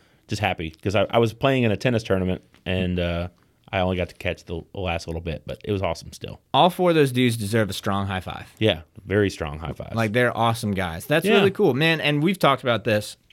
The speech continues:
Speaker 2: So happy with Nelson Haskins, man. Like, killing it.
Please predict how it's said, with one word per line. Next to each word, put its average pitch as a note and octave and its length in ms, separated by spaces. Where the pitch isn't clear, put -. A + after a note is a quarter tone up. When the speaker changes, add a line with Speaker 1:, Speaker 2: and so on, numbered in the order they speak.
Speaker 2:
So F3 320
happy C#3+ 340
with A#2 100
Nelson A#2 380
Haskins, G#2 500
man. G2 260
Like, G2 240
killing D#3+ 380
it. - 140